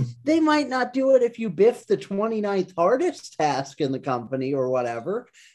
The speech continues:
but, like, it's, you, you're going to get, you should be judged and punished disproportionately when you screw up things that should be easy,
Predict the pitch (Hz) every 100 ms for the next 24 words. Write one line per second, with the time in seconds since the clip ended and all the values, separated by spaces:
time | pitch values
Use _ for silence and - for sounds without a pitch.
0 | - 269 262 269 254 - _ _ _ _
1 | _ - 277 277 - - - - _ _
2 | _ _ _ 254 277 - - 196 220 269
3 | 233 190 233 262 262 254 214 220 - 185
4 | 202 190 - 262 214 233 214 156 190 202
5 | 180 160 165 151 147 - 180 175 175 -
6 | _ _ _ _ 123 160 240 - - 202
7 | - 196 190 196 156 135 143 139 139 135
8 | 139 - - 165 156 151 160 143 135 135
9 | - _ _ _ 131 131 - 139 117 123
10 | 113 110 110 107 92 - -